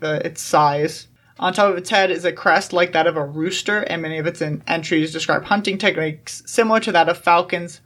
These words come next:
hawks, sandpipers, and snipes. Going down to name, Fearow stems from the words fear in reference to its intimidating appearance and sparrow.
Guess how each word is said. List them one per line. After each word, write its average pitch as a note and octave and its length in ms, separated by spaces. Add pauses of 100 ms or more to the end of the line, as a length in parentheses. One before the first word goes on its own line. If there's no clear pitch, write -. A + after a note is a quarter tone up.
(140)
hawks, - 500 (360)
sandpipers, G3 880
and D#3 440
snipes. - 800 (200)
Going E3+ 240
down D#3+ 180
to E3+ 80
name, D#3+ 360 (400)
Fearow A#3 300
stems F#3 800
from F3+ 160
the F3 80
words E3 300
fear A#3+ 500
in E3 80
reference E3 300
to E3 100
its D#3 120
intimidating D#3 840
appearance F#3+ 640
and D3+ 220
sparrow. F3 720